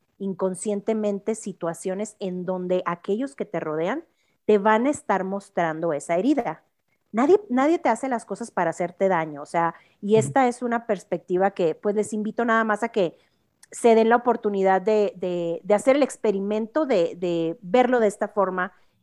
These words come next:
Speaker 1: en la que se las voy a, a comentar, ¿no?
Speaker 2: Ujú.
Speaker 1: Eh, realmente, cuando estamos aquí nosotros vivenciando todo lo que pasa en el día a día,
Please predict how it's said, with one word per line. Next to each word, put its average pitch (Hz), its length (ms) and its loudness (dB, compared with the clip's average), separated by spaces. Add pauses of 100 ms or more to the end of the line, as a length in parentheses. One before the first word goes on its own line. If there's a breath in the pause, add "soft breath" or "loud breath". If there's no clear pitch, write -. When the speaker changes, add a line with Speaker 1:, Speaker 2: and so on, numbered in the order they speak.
Speaker 1:
en 202 140 0
la 196 100 2
que 196 120 -4
se 190 120 -2
las 170 200 -2
voy 180 200 2
a, 180 360 4
a - 100 -10
comentar, 151 540 -8
¿no? 185 160 -14 (160)
Speaker 2:
Ujú. 135 280 -8
Speaker 1:
Eh, 202 340 2
realmente, 269 840 2
cuando 185 240 -4
estamos 202 300 -8
aquí 190 180 -8
nosotros 196 560 -12
vivenciando 175 720 -6
todo 190 260 0
lo 175 100 -2
que 156 100 -10
pasa 156 280 -6
en 170 80 -8
el 151 100 -8
día 156 180 -4
a 170 40 -4
día, 190 340 -4